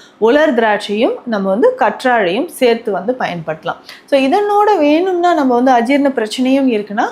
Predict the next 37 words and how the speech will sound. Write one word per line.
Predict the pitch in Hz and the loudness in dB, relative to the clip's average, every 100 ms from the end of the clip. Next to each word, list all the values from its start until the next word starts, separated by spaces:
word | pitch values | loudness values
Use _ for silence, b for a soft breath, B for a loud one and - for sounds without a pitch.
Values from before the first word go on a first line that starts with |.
| - | -4
ஒரு | - 302 403 | 0 2 2
அரை | 226 220 | 2 0
ஸ்பூன் | 262 - 285 285 | 0 -2 -2 0
அளவுக்கு | 208 190 196 403 | 0 -2 0 -2
சீரக | 403 - 311 339 339 | -2 -2 -2 -2 -2
பொடி | 233 208 214 | -4 0 0
சேர்த்தும் | 233 - 180 - 285 | -2 -2 -2 0 -2
குடிக்கலாம். | 262 180 165 170 - B B B | -2 -6 -6 -8 -10 B B B
அப்போ | 214 233 415 415 | -4 0 0 2
கற்றாழையோடு | 185 - 262 285 277 254 233 269 | -2 0 2 4 4 4 4 2
சீரக | 403 262 233 233 208 | 0 2 0 0 -4
பொடியும் | 208 202 220 254 | -2 -2 0 -4
சேர்த்து | - 214 202 240 240 - 403 494 | -4 0 4 2 0 0 0 0
உலர் | 202 214 220 | -2 -2 -2
திராட்சையும் | 208 196 196 254 240 | -2 -2 -2 -4 -4
நல்லா | 196 220 | -4 -4
மிக்சியில் | 208 196 226 196 | -6 -10 -6 -6
அரைச்சு | 185 240 | -4 -2
ஒரு | 277 196 | -2 -2
ஜூஸ் | 196 226 - | -4 -6 -6
மாதிரி | 196 196 | -6 -6
குடிச்சோம்னா | 196 190 - 185 190 403 B B B | -6 -10 -12 -10 -6 -6 B B B
கொஞ்ச | 302 370 392 | 0 2 2
நேரம் | 359 339 381 | 4 2 2
நமக்கு | 302 226 | 0 0
பசியே | - 220 240 294 320 | 0 0 2 2 2
எடுக்காது | 262 226 226 233 208 | 2 2 2 0 2
அப்படின்னு | 208 185 202 196 | 2 0 -4 -8
சொன்னால | 185 185 214 | -8 -4 0
வெயிட் | 202 220 | 2 2
லாஸ் | 233 226 220 | 0 -2 -4
பண்றதுக்கு | 202 196 220 233 | -4 -2 -2 -2
இது | |
ரொம்ப | 196 190 | -2 -2
ரொம்ப | 196 190 233 | -2 -2 -2
யூஸ்ஃபுல்லா | 208 202 - 196 | -4 -6 -2 0
இருக்கும். | 180 175 285 | 0 0 -2